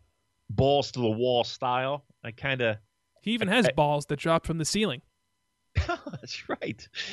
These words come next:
Speaker 1: Good point, Colin. Nice testicle humor you have there. <laughs> Um,
Speaker 2: Yeah, well, you know.
Speaker 1: you know, uh, yeah,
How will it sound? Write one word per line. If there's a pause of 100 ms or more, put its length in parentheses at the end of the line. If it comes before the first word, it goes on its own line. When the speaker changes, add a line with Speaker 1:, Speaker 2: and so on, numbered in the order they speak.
(240)
Speaker 1:
Good
point,
Colin.
Nice
testicle
humor
you
have
there.
<laughs>
Um,
Speaker 2:
Yeah,
well,
you
know. (580)
Speaker 1:
you
know,
uh, (960)
yeah,